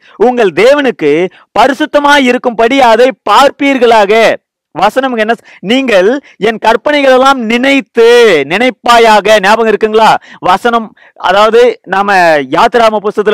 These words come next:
படிக்கிறோம், "நினைப்பாயாக" என்று சொல்லி அங்க சொல்றாரு. அதே போல அவருடைய பிரமாணத்தை மீண்டுமாக இங்க என்ன சொல்றாருன்னா,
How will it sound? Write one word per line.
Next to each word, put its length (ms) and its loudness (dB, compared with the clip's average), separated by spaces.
படிக்கிறோம், 380 0
"நினைப்பாயாக" 880 0
என்று 200 -2
சொல்லி 200 -2
அங்க 240 -2
சொல்றாரு. 260 -2
அதே 300 0
போல 340 -2
அவருடைய 380 -2
பிரமாணத்தை 540 -2
மீண்டுமாக 500 -2
இங்க 200 -2
என்ன 220 -2
சொல்றாருன்னா, 500 -2